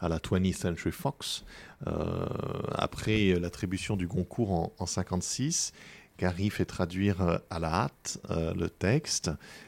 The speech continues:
et j'ai retrouvé aux archives, euh, de l'Académie des Oscars, euh, la note de lecture du, du réalisateur de la Twentieth, euh, qui voit d'emblée la,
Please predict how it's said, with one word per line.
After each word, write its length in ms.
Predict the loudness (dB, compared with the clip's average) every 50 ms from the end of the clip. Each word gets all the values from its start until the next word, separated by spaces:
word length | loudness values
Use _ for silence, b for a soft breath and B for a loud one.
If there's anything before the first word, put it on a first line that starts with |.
| B B -6
et 60 | -4
j'ai 140 | 2 4 6
retrouvé 400 | 6 4 4 2 0 2 4 4
aux 140 | 4 4 2
archives, 580 | 0 0 0 -2 0 0 0 0 -2 -2 -6 -10 -16 _ -8 -4
euh, 320 | -4 -2 -2 -4 -4 -6
de 120 | -4 -2 -2
l'Académie 420 | -2 -2 -4 -4 -4 -2 -2 -2
des 200 | -4 -4 -4 -4
Oscars, 640 | -4 -6 -6 -2 0 0 2 2 0 0 -2 -4 B B B B B B B B B -8 -4
euh, 180 | -2 -2 -2 -2 -2 -4 -4
la 100 | -2 0
note 180 | 0 0 2
de 80 | 2 2
lecture 600 | 2 2 0 -4 -8 -8 -6 -4 -4 -4 -6 -10 -14 -18 -14
du, 840 | -8 -6 -6 -4 -4 -4 -4 -6 -6 -6 -8 -8 -8 -10 -10 -10 -12 -12 -14 -14 -14 -14 -14 -16 -18 -18 -18 -18 -18 -16 -16 -18 -18 -18 B B B B B B B B B B _
du 100 | -2 0
réalisateur 720 | 2 4 4 4 4 4 4 2 0 2 4 6 6 6
de 100 | 6 4
la 120 | 2 2 0
Twentieth, 600 | 0 0 0 0 0 0 -2 -2 -4 -8 -14 -20 B B B B B B B B -4 -2
euh, 440 | 0 2 2 2 0 0 -2 -2
qui 240 | -4 -4 -2 0 2
voit 180 | 4 6 6 6
d'emblée 360 | 8 6 6 6 6 6 6
la, 200 | 6 6 4 4